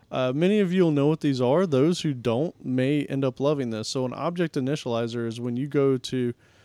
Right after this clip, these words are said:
rather than calling a constructor, so if you have, if you have a class that has a ton of properties,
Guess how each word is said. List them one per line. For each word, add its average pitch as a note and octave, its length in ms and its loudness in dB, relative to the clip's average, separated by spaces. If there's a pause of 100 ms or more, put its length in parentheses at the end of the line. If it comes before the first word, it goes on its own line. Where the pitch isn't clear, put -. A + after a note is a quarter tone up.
(160)
rather D#3+ 260 2
than D#3+ 220 0
calling C#3+ 380 -2
a C3 60 -4
constructor, B2+ 720 -4
so B2 340 -2
if B2+ 160 -8
you F3+ 140 -2
have, C3 440 -2 (640)
if - 180 -6
you F3 120 2
have E3 140 2
a C#3+ 40 -2
class C3+ 400 0
that A#2 180 -4
has B2+ 180 -2
a A#2 60 -6
ton C#3 300 -4
of A#2 240 -6
properties, A2+ 680 -8